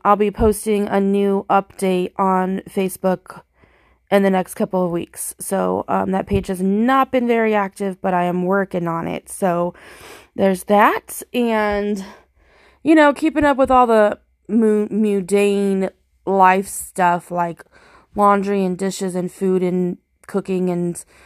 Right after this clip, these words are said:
cleaning and, oh, I know what else I was gonna tell you about. My younger three girls, um,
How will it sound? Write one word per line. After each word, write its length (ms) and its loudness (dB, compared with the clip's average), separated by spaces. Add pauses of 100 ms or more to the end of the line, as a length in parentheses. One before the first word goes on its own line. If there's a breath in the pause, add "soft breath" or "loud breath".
(300 soft breath)
cleaning 520 2
and, 560 -4 (1800)
oh, 100 6
I 100 10
know 120 6
what 80 6
else 180 0
I 40 0
was 60 -6
gonna 140 0
tell 180 -2
you 60 0
about. 240 -6 (840 soft breath)
My 720 4
younger 400 0
three 240 0
girls, 800 -2 (640)
um, 600 4